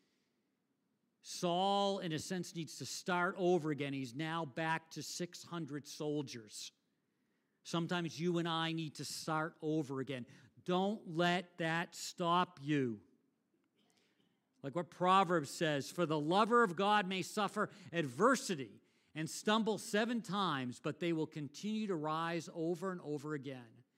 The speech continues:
But the unrighteous are brought down by just one calamity and will never be able to rise again." Never gloat when your enemy meets disaster. So that,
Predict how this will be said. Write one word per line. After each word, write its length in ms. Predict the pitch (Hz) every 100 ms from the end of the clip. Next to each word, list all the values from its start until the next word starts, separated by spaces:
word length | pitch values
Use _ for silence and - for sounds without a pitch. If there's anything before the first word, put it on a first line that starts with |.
| _ _ _ _
But 140 | 143 -
the 140 | 165
unrighteous 680 | 185 208 196 165 151 147 135
are 60 | 143
brought 400 | 123 143 160 -
down 340 | 151 143 147
by 140 | 131 123
just 280 | 135 -
one 260 | 127 131 156
calamity 720 | - 147 147 131 123 123 123 _ _ _
and 220 | 135 123
will 100 | 127
never 340 | 127 135 139 147
be 200 | 143 135
able 160 | 127 131
to 80 |
rise 400 | 120 123 120 117
again." 440 | 120 123 120 120 120 _ _ _ -
Never 320 | 180 214 220
gloat 380 | 160 180 226 233
when 160 | 214
your 160 | 190 185
enemy 300 | 202 202 202
meets 240 | 196 -
disaster. 600 | 214 170 175 180 - 214
So 180 | 185 165
that, 160 | 165